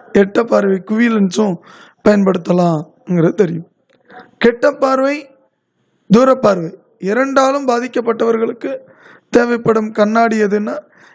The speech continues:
இரு குவிய கண்ணாடி. ஹப்பு வான் தொலைநோக்கி என்பது என்ன? வானியல் தொலைநோக்கி.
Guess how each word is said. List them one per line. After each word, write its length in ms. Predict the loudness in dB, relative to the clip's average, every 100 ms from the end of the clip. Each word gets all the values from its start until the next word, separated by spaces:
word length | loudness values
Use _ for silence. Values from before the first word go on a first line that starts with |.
| _
இரு 360 | 4 6 6 2
குவிய 540 | 0 2 4 4 2
கண்ணாடி. 560 | -6 -8 -2 -2 -2 -10 _ _ _ _ _ _ _ _ _ _ _ _ -20 -20 -20 -20 -4
ஹப்பு 560 | 0 0 0 -6 -6 -10 _
வான் 280 | -2 -2 -2 -4
தொலைநோக்கி 640 | -4 -2 -4 -6 -10 -10 _ _ _ _
என்பது 400 | 0 2 2 2
என்ன? 480 | -2 -2 -4 -6 -10 _ _ _ _ _ -2
வானியல் 560 | 2 2 0 -4 -4 -8 _ -2
தொலைநோக்கி. 680 | 0 0 -2 -4 -4 -4 -6